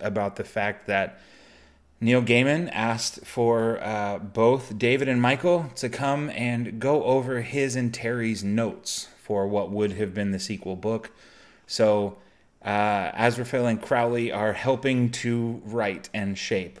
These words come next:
the future of Gaiman and Pratchett's work. Um, you got anything else for this one?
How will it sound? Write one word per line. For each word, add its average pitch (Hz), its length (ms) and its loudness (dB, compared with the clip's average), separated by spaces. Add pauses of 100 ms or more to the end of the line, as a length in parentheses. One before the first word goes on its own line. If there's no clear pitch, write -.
(120)
the 92 260 -6
future 92 600 -4
of 90 260 -6
Gaiman 90 360 -6
and 87 160 -12
Pratchett's - 480 -6
work. 64 320 -12 (920)
Um, 98 580 -2 (1120)
you 110 120 -2
got 127 180 6
anything 135 380 0
else 131 200 2
for 135 120 -2
this 131 220 0
one? 165 220 -4